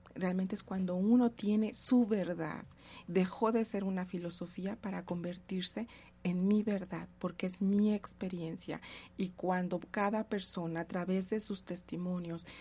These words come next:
que, eh, dieron regeneración celular a alguna persona y tiene su testimonio, comienza a ser, deja de ser la filosofía de René May para ser la verdad de cada terapeuta.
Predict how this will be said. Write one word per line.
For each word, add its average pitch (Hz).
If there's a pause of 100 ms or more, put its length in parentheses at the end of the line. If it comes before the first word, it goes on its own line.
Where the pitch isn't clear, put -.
(180)
que, 208
eh, 202
dieron 196
regeneración 185
celular 170 (320)
a 170
alguna 185
persona 151
y 190
tiene 220
su 214
testimonio, 185
comienza 196
a 175
ser, 226 (360)
deja 196
de 180
ser 180
la 175
filosofía 175
de 175
René 180
May 208
para 208
ser 190
la 185
verdad 180
de 190
cada 170
terapeuta. 160